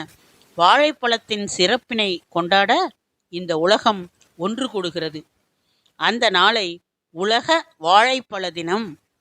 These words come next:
என்று கொண்டாடுகின்றனர். தாவரவியலின் அடிப்படையில்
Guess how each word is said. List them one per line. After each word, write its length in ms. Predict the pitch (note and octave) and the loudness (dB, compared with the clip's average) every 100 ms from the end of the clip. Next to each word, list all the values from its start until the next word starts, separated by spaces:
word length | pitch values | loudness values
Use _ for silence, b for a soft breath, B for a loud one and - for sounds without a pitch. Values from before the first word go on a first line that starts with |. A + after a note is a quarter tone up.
| _ _ _ _ - | _ _ _ _ -8
என்று 320 | G3 F#3+ F#3 F3+ _ - | -6 -2 -2 -2 _ -6
கொண்டாடுகின்றனர். 800 | F#3 G3 G3 E3+ E3 D#3 D3+ B2+ _ _ _ _ _ - | -2 0 2 0 -2 -8 -12 -14 _ _ _ _ _ -4
தாவரவியலின் 840 | F3+ A#3 D#4+ D4+ C#4 B3+ B3+ B3 B3 | 0 2 2 2 0 -2 -2 -4 -2
அடிப்படையில் 680 | E3 F#3 - F3 E3 F#3 | -4 -4 -4 -4 -2 -2